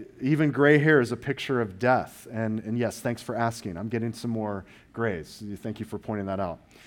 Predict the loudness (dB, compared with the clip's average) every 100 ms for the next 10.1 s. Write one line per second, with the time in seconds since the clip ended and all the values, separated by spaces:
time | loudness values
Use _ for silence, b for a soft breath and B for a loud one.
0 | B B B -2 -2 2 4 4 2 -4
1 | -4 -4 -4 -6 -4 -4 -2 -2 -2 -4
2 | 0 2 2 0 -2 -2 -4 -6 -8 -4
3 | -4 -2 -2 -2 -2 -2 0 2 2 2
4 | 4 6 4 -2 B B B -4 4 4
5 | 4 2 2 0 -2 -2 0 0 -2 -6
6 | -4 -4 -2 0 0 -4 -4 -4 -2 -4
7 | -2 -2 2 0 0 B B 2 4 4
8 | 2 2 0 -2 -8 B B -2 6 6
9 | 6 0 0 0 0 0 4 6 4 2
10 | -8